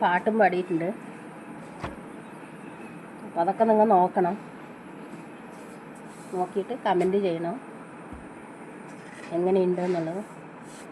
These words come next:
അറിയിക്കണം. നിങ്ങൾ അറിയിച്ചാലേ എനിക്ക് മനസ്സിലാവുള്ളൂ. സ്കിപ്പ് ചെയ്യാതെ എൻ്റെ വീഡിയോകൾ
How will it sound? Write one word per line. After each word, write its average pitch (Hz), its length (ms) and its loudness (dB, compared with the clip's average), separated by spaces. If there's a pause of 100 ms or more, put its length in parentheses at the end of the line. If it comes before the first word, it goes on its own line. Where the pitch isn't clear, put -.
(180)
അറിയിക്കണം. 170 460 0 (840)
നിങ്ങൾ 175 260 4
അറിയിച്ചാലേ 190 540 8
എനിക്ക് 185 240 2
മനസ്സിലാവുള്ളൂ. 180 680 2 (1900)
സ്കിപ്പ് - 420 -2
ചെയ്യാതെ 196 440 10
എൻ്റെ 190 200 6
വീഡിയോകൾ 180 340 4